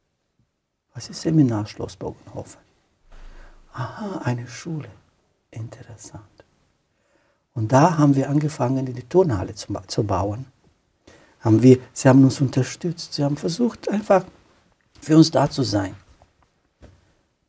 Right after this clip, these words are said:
Und mein Vater schaut mich an und sagt, Doro, "Weißt du, wo wir sind?" "Ja." "Was wolltest du werden?" "Ja, ja,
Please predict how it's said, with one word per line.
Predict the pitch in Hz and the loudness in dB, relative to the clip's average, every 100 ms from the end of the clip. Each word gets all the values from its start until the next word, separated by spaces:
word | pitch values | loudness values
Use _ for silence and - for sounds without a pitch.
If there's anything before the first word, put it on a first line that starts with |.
| _ _ | _ _
Und | 123 120 - | 0 0 2
mein | 127 123 | 2 4
Vater | 131 139 147 | 2 0 -2
schaut | 131 127 143 | -4 -4 -4
mich | 139 | -6
an | 131 143 | -6 -4
und | 139 | -6
sagt, | - 147 135 | -8 -12 -8
Doro, | 147 175 208 - _ _ _ _ - - _ _ | -8 -6 -8 -12 _ _ _ _ -20 -20 _ _
"Weißt | - - | -8 -8
du, | 185 | -10
wo | 214 | -10
wir | 214 | -8
sind?" | 180 185 277 _ _ _ _ _ _ _ - | -8 -10 -10 _ _ _ _ _ _ _ -16
"Ja." | 185 139 95 90 170 - _ _ _ _ _ _ _ _ _ _ | -10 -6 -6 -6 -8 -12 _ _ _ _ _ _ _ _ _ _
"Was | 147 143 | -10 -2
wolltest | 160 - 160 - | -2 -2 -12 -10
du | 143 | -10
werden?" | 131 147 - _ _ _ _ _ _ _ _ _ _ _ _ _ _ _ _ | -8 -10 -14 _ _ _ _ _ _ _ _ _ _ _ _ _ _ _ _
"Ja, | 135 139 | 2 4
ja, | 120 110 117 107 | 6 6 4 2